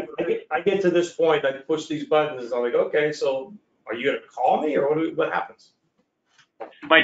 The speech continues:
Speaker 2: team will reach out by phone. Uh, we do a, we also, uh, work a lot through email with people. Our goal is to make sure we communicate with, uh, the cli-, our clients the way they wanna be communicated with. So, you know, sometimes a five-minute phone call, just knowing that we're all real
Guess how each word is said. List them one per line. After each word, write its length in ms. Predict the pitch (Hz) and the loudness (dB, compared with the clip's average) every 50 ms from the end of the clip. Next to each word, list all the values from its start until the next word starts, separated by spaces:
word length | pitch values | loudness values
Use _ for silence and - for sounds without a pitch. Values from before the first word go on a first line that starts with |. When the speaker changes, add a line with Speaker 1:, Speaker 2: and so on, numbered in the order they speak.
| - | 6
Speaker 2:
team 200 | - 214 220 202 | 6 6 6 8
will 160 | 180 180 180 | 8 8 10
reach 200 | 180 190 190 185 - | 10 8 8 8 10
out 160 | 180 170 170 - | 10 10 10 12
by 140 | 180 170 170 165 - | 10 10 10 8 8
phone. 400 | 160 151 143 143 147 151 156 139 - - | 8 8 8 8 6 4 2 -2 -4 2
Uh, 280 | 123 127 127 127 127 123 | 4 6 8 8 8 6
we 120 | 135 135 | 4 2
do 300 | 127 127 156 156 156 151 | 2 2 2 4 4 4
a, 400 | 139 117 - 113 123 120 - 82 127 | 4 2 -4 -10 -10 -8 -6 -4 2
we 200 | 131 135 131 139 | 4 6 8 10
also, 520 | 139 147 151 - 170 165 160 151 135 127 - | 10 10 8 8 6 6 6 6 4 2 4
uh, 220 | 113 123 123 123 120 | 6 8 10 10 8
work 220 | 127 139 131 - 127 | 8 4 4 4 2
a 40 | |
lot 340 | 113 110 113 120 123 - - - | 2 6 8 8 8 6 4 0
through 120 | - 139 123 107 | -6 -6 -4 0
email 340 | 120 123 127 135 139 143 151 | 0 2 6 8 8 8 8
with 120 | 151 151 | 6 4
people. 440 | - 156 156 - 160 160 165 147 - - - - - - - - | 2 0 0 2 2 2 2 2 -2 -8 -20 -20 -20 -20 2 8
Our 180 | 139 156 160 | 10 10 10
goal 320 | 151 139 156 160 165 175 160 | 10 10 10 12 12 10 8
is 60 | 135 | 6
to 60 | 143 | 6
make 160 | 156 151 139 - - | 4 4 4 4 2
sure 100 | 151 143 | 2 4
we 140 | 143 139 | 4 4
communicate 680 | - - 139 135 135 147 160 180 160 - 170 170 170 - - 151 | 4 2 2 2 4 4 4 2 2 6 8 8 8 8 6 4
with, 180 | 151 151 135 - - - | 2 2 2 0 0 4
uh, 320 | 147 139 135 135 135 135 | 8 8 10 10 10 8
the 100 | 131 135 135 - | 8 4 0 0
cli-, 160 | - 147 139 - | 2 2 4 6
our 120 | 131 131 131 | 6 6 6
clients 520 | - - 143 139 139 143 143 139 135 - - _ _ _ _ _ _ _ _ _ _ | 6 4 4 6 8 8 6 6 4 2 -6 _ _ _ _ _ _ _ _ _ _
the 60 | 131 | 6
way 220 | 123 139 143 139 113 | 8 10 10 10 10
they 140 | 123 127 | 10 8
wanna 300 | 127 131 135 139 139 143 | 10 10 10 10 10 8
be 120 | 135 139 131 - | 6 6 4 2
communicated 560 | - 131 131 143 147 139 - 156 156 156 151 | 2 0 2 2 2 4 6 6 6 6 6
with. 220 | 156 160 170 165 - _ _ _ _ _ _ _ _ _ _ _ _ _ | 6 6 6 6 4 _ _ _ _ _ _ _ _ _ _ _ _ _
So, 460 | 131 127 131 131 127 123 120 113 117 - _ - | 10 12 12 12 12 12 10 8 4 -2 _ 4
you 100 | 120 123 | 6 8
know, 180 | 120 113 110 - | 8 8 8 8
sometimes 340 | 156 156 151 156 156 156 143 | 6 6 8 8 8 8 8
a 100 | 131 - | 6 6
five-minute 400 | - 139 139 143 147 143 135 123 - | 8 8 10 10 8 6 4 4 2
phone 200 | - 143 147 147 | 2 0 0 4
call, 280 | - 160 151 147 147 139 | 6 8 10 10 10 8
just 160 | 135 131 135 - | 6 0 -2 0
knowing 180 | 139 135 135 135 | 2 2 4 4
that 80 | 131 | 4
we're 140 | 117 113 117 | 4 6 8
all 160 | 120 127 127 | 10 10 10
real 220 | 120 120 131 127 | 8 6 2 2